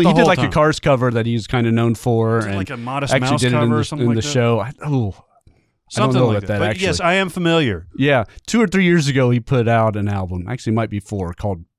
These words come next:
Speaker 2: Benji.
Speaker 1: Uh-huh.
Speaker 2: And it was just a breakthrough, awesome, very deeply personal album singing about his dad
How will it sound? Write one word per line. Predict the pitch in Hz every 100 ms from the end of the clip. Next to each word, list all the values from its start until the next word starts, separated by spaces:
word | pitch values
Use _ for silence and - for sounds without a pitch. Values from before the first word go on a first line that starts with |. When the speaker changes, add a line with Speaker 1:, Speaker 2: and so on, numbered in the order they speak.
| _ 160
Speaker 2:
Benji. | 160 123 98 127 _ _ _
Speaker 1:
Uh-huh. | 135 160
Speaker 2:
And | 135 127
it |
was | 120
just | 110 123 127
a |
breakthrough, | 107 123 135 - 127 127 120 -
awesome, | 113 120 - 123 113 104
very | 104 151 156 151 135
deeply | 101 139 139 107
personal | - 143 139 131 120
album | 117 113 113 -
singing | 143 135 113
about | 98 92 90 - _ _
his | 87 80
dad | - 143 135 123 120